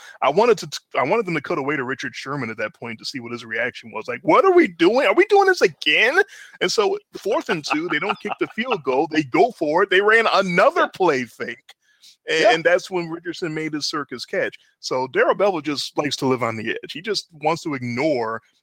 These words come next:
Speaker 1: any running attack when it's one yard or two yards to go to get to the goal line. He's just out there, uh, on a ledge, and, and so that offense is still not very impressive. That's why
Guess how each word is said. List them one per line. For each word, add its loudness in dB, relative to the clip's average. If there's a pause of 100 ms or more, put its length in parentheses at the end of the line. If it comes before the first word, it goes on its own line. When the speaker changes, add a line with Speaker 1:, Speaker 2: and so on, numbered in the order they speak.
Speaker 1:
any -2
running 0
attack 0
when -4
it's -8 (220)
one 0
yard 2
or -4
two -10
yards -2
to -18 (120)
go -4 (240)
to -12
get -4
to -16
the -6
goal -6
line. -12
He's -8
just -10 (320)
out 0
there, 2
uh, -2
on 0
a 2
ledge, 0 (460)
and, -8
and -8 (120)
so -2
that 2
offense 2
is -4
still 0 (300)
not -2
very 2
impressive. -6
That's -4
why -2